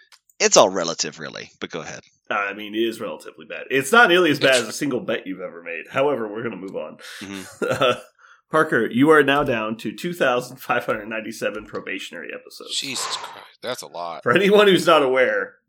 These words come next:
Speaker 2: Parker is only penalized probationary episodes when he does things that are not approved by the podcast.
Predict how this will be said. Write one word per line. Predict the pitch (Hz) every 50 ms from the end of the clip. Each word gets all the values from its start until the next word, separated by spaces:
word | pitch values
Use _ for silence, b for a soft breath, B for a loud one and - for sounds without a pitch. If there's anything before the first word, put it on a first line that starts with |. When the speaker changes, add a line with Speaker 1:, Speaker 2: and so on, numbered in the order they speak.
| _ _
Speaker 2:
Parker | - 139 143 139 - 156 143 135 131 120 120 117 -
is | 127 123 117 117 117 113 107 - - -
only | 135 147 175 185 185 180 170 165 165 165 160 156 -
penalized | - - 131 127 135 131 127 127 127 123 -
probationary | 139 120 120 117 113 - - 117 113
episodes | 110 - - - 113 107 95
when | 104 104 107
he |
does | 104 104 101 -
things | - 113 104 104 104 101 -
that | 101 101
are | 101 101
not | 110 120 120
approved | 107 - - 110 107 107 104 104 101 98 _ _
by | - 98 98 98 98 95 92
the | -
podcast. | _ 104 92 92 90 - - 80 - - - - - _